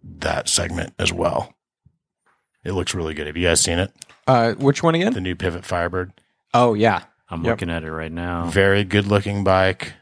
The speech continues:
Speaker 1: Very good geometry.
Speaker 3: <laughs> You know what's pretty
Speaker 1: Not a lot to complain about.
Speaker 3: Yeah. You know what's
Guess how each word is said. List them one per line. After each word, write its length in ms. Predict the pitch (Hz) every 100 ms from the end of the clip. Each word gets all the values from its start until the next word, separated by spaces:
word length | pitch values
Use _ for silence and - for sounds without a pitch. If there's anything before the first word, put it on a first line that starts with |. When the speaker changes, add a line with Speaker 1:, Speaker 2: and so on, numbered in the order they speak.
| _ _ _ _ _
Speaker 1:
Very 340 | 92 90 90
good 220 | 85 92
geometry. 880 | 87 87 85 85 82 87 82 82 82 - - - - -
Speaker 3:
<laughs> 100 | 110 - - - - - -
You 120 | 95
know 80 | 98
what's 160 | 92 -
pretty 180 | -
Speaker 1:
Not 200 | 98 92
a 20 | 98
lot 280 | 98 92 -
to 60 |
complain 380 | - 87 90 85
about. 380 | 85 82 82 - _ -
Speaker 3:
Yeah. 220 | 76 76 _
You 120 | - 90
know 80 |
what's 200 | 95 -